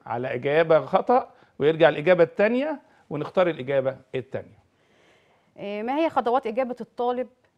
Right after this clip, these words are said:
Speaker 2: في الامتحان البابل شيت؟ وهل هيكون في اتساع بالتابلت، استعانه بالتابلت؟
Speaker 1: التابلت اصبح الى اخر التصريحات عباره عن ايد نفسك، اثبت وجودك،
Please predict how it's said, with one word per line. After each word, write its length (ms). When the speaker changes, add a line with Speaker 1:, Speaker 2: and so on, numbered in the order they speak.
Speaker 2:
في 120
الامتحان 640
البابل 340
شيت؟ 460
وهل 200
هيكون 400
في 120
اتساع 520
بالتابلت، 480
استعانه 400
بالتابلت؟ 420
Speaker 1:
التابلت 520
اصبح 420
الى 260
اخر 300
التصريحات 800
عباره 400
عن 360
ايد 380
نفسك، 520
اثبت 380
وجودك، 600